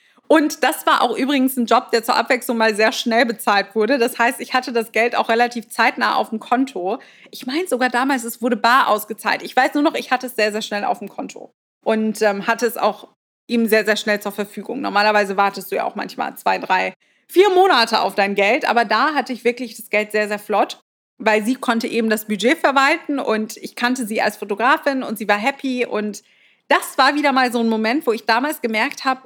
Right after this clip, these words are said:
ohne Netzwerk kommst du in dieser Branche nicht weit. Du möchtest regelmäßig erfolgreich Jobs bekommen, du brauchst ein Netzwerk. Du musst Kunden kennen, du musst Modelagenturen kennen, du musst Fotografen kennen, du musst Make-up-Artisten kennen.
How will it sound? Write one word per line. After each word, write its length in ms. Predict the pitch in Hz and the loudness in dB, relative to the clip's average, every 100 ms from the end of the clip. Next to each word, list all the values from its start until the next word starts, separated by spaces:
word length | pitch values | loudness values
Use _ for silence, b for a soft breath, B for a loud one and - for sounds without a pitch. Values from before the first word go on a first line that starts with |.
| _ | _
ohne 260 | 262 339 349 | 0 2 2
Netzwerk 580 | 254 262 - - 269 | 2 0 -2 -2 -2
kommst 400 | 269 - 254 269 | 0 -2 -2 -2
du 60 | 269 | -6
in 160 | - 220 | -4 -4
dieser 220 | 220 214 | 0 -2
Branche 380 | 208 208 208 208 | 0 -2 -2 -6
nicht 320 | 196 - - | -8 -10 -4
weit. 360 | 185 - - - _ | -4 -4 -14 -20 _
Du 100 | - | 2
möchtest 500 | 240 294 370 359 330 | 4 4 2 -6 -2
regelmäßig 600 | 294 294 311 285 294 285 | 0 0 0 0 -2 -2
erfolgreich 600 | - - 240 254 254 254 - | -4 0 2 2 2 -2 0
Jobs 280 | 220 214 - | -4 -4 -12
bekommen, 480 | - - 233 254 - | -4 0 0 -2 -4
du 80 | 233 | -4
brauchst 320 | 202 202 - | -2 -4 -6
ein 120 | 208 | -6
Netzwerk. 520 | 202 208 - 73 - | -6 -8 -8 -8 -6
Du 60 | 247 | -2
musst 240 | 233 220 | -2 -2
Kunden 400 | - 320 285 285 | -2 -2 0 -2
kennen, 260 | - 269 254 | 0 0 0
du 100 | 240 | -2
musst 200 | 208 - | -6 0
Modelagenturen 720 | 262 285 233 254 254 - 240 | 2 2 0 0 -2 -2 -2
kennen, 320 | 240 240 240 | 0 0 0
du 80 | 214 | -2
musst 300 | 214 208 - B B | -2 -4 -6 B B
Fotografen 560 | - 214 247 247 320 302 | -2 0 4 2 4 0
kennen, 240 | - 269 | -2 0
du 60 | 262 | 0
musst 200 | 226 214 | -2 0
Make-up-Artisten 720 | 233 277 254 233 262 247 247 | 0 0 -2 -2 -4 -8 -8
kennen. 340 | - 240 233 | -2 -2 -2